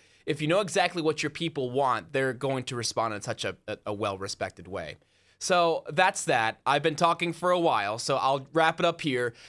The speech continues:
Thank you so much for listening to my little talk on the Super Mario Brothers movie. Hope to see you guys soon in another episode on, here on Entertainment Rebooted. Again, my name is Alec, and I hope you have a fantastic day.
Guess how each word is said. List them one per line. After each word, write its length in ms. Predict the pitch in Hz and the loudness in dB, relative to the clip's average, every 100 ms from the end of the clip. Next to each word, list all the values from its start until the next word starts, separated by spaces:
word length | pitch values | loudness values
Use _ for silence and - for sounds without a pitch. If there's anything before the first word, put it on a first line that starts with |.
| - | -2
Thank 160 | 214 | 0
you 80 | 226 | 2
so 140 | - 240 | 0 0
much 180 | 233 | 0
for 80 | 196 | 0
listening 340 | 226 220 233 233 | 0 0 -2 -2
to 200 | 226 208 | -2 2
my 340 | 208 208 208 | 4 4 2
little 240 | 185 202 | 0 -2
talk 380 | 196 185 175 175 - | 2 4 4 2 -2
on 280 | 151 151 | 0 0
the 120 | 147 147 | 0 0
Super 340 | - 285 330 | 0 0 2
Mario 280 | 277 285 254 | 4 2 2
Brothers 320 | 175 147 139 | 2 2 0
movie. 400 | 139 131 131 131 - - | -2 0 -2 -4 -14 -4
Hope 180 | 180 208 | 0 0
to 140 | 185 170 | -2 -4
see 200 | - 185 | -4 -2
you 140 | 196 | 2
guys 300 | 180 170 160 | 4 4 2
soon 340 | - 208 170 | 0 0 2
in 80 | 143 | 2
another 280 | 151 135 135 | 0 2 2
episode 600 | 185 190 - 196 180 180 | 2 2 2 4 2 2
on, 200 | 135 139 | -2 -2
here 180 | 156 165 | 0 2
on 100 | 143 | 2
Entertainment 600 | 165 156 156 147 147 143 _ _ _ - | 0 0 0 0 0 -4 _ _ _ -8
Rebooted. 1080 | 113 127 131 127 - - 123 123 101 82 - _ _ | -4 0 0 0 -6 -8 -4 -2 -2 -6 -14 _ _
Again, 280 | 117 123 139 | -4 -2 0
my 80 | 127 | 0
name 160 | 127 | -2
is 80 | 120 | -2
Alec, 320 | 135 165 180 | 0 0 0
and 100 | 135 | -2
I 60 | 139 | -2
hope 200 | 156 160 | 0 -2
you 120 | 151 | 0
have 100 | 143 | 0
a 80 | 117 | 0
fantastic 880 | - - 165 160 156 147 131 - 143 | -2 2 2 2 0 0 0 -2 -2
day. 340 | 139 95 - | -2 -2 -6